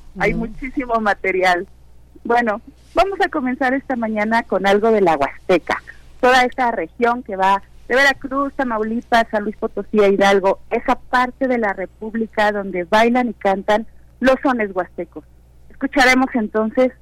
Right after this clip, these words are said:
Speaker 1: el querreque. Querreque se refiere al sonido que provoca el pájaro carpintero cuando picotea en los árboles para construir su casita. Es, como todos los sones,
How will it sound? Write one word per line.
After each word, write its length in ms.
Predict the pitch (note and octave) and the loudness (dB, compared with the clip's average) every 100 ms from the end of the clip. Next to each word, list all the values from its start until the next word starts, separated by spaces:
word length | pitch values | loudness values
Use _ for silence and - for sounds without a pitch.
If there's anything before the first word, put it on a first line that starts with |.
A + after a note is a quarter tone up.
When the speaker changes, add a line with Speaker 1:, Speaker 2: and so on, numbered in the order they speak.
| - - | -10 0
Speaker 1:
el 240 | G#3 F3 | 2 2
querreque. 500 | - E3+ F3 D#3 D#3 - - - _ _ | 0 -2 -4 -6 -12 -18 -20 -20 _ _
Querreque 400 | D4 E4+ F#4 G4 | -4 -4 -4 -6
se 120 | F4+ | -4
refiere 520 | D4+ C#4 C#4+ C#4+ D4 - | -4 -4 -2 0 0 0
al 200 | A#3 B3 | -2 -2
sonido 520 | C#4+ C4+ D4+ F4 D#4 | -4 0 0 0 -4
que 100 | C4 | -4
provoca 600 | B3+ A#3 A3 B3 - B3 | -6 -4 -2 -2 0 0
el 100 | A3 | 0
pájaro 460 | - A3 - B3 A3+ | -2 -4 -2 -4 -4
carpintero 720 | F#3+ F3+ - F3+ G3 G#3 A3+ | -6 -10 -12 -8 -2 0 -2
cuando 320 | - G3 F3 | -2 -2 -2
picotea 640 | E3 - - F3+ A#3 B3 A#3 | -4 -6 -4 0 2 4 4
en 100 | G3 | 0
los 120 | F#3 - | -4 -4
árboles 420 | G3+ G#3 G3+ F#3+ - - - - | -2 0 0 -2 -8 -20 -14 0
para 180 | A#3 A3 | 2 2
construir 520 | A#3 A3+ A#3+ A3+ A3+ | -2 -6 -8 -8 -8
su 80 | B3+ | -10
casita. 580 | F#3 - G#3+ - F3 - - - - - | -10 -8 -6 -4 -4 -6 -20 -20 -20 0
Es, 180 | B3+ C4 - - - | 2 2 0 -20 -12
como 240 | A3+ G#3+ | -8 -4
todos 220 | - C#4 | 0 2
los 120 | B3+ - | 0 -4
sones, 340 | G#3+ A3 B3 | -6 -4 -4